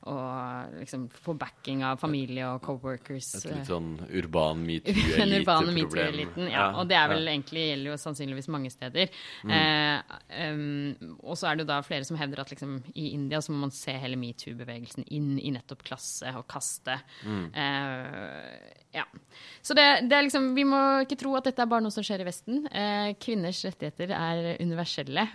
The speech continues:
Speaker 1: og kvinner
Speaker 2: Absolutt.
Speaker 1: står opp for sine rettigheter. Eh,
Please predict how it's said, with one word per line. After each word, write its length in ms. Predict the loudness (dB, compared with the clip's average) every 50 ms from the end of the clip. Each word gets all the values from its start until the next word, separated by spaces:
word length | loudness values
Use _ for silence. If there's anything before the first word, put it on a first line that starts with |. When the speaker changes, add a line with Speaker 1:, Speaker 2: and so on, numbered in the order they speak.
| -6 -6
Speaker 1:
og 100 | -6 -6
kvinner 300 | -4 -4 -2 -2 -2 -2
Speaker 2:
Absolutt. 320 | 0 0 2 2 2 0
Speaker 1:
står 140 | -2 -6 -8
opp 160 | -8 -8 -12
for 320 | -20 -12 -6 -2 0 0 0
sine 240 | -2 -4 -4 -4 -4
rettigheter. 560 | -4 -6 -6 -8 -8 -8 -2 2 2 4 4 2 -2 -10 -14 -12 -6 -2
Eh, 240 | 0 2 2 2